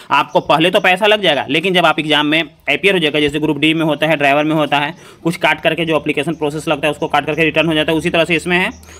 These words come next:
सात सौ पचास रुपया हो जाएगा और other cut एप्लीकेशन वालों के लिए पाँच सौ रुपया। ये रिटर्निंग हो जाएगा कब, जब आप एग्जाम दे दीजिएगा तो,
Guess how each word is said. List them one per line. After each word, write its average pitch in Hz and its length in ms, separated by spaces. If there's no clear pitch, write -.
सात 160 200
सौ - 100
पचास 175 340
रुपया 185 240
हो 185 80
जाएगा 185 320
और 143 180
other 165 180
cut 165 200
एप्लीकेशन 156 380
वालों 156 220
के 156 80
लिए 165 120
पाँच 147 240
सौ 165 80
रुपया। 147 200
ये 151 140
रिटर्निंग 175 460
हो 165 80
जाएगा 165 240
कब, 196 320
जब 160 200
आप 180 280
एग्जाम 143 380
दे 143 220
दीजिएगा 139 480
तो, 127 360